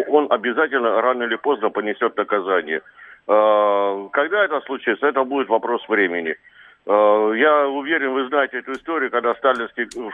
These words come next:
когда кремлевский курсант ударил Сталина по голове,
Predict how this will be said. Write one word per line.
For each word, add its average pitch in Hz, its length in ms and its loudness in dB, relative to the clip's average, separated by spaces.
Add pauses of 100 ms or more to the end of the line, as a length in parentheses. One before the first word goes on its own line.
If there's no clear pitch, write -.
(200)
когда 143 320 2
кремлевский 156 500 -4
курсант 139 400 -2
ударил 123 380 -2
Сталина 156 400 -2
по 117 140 -6
голове, 147 460 0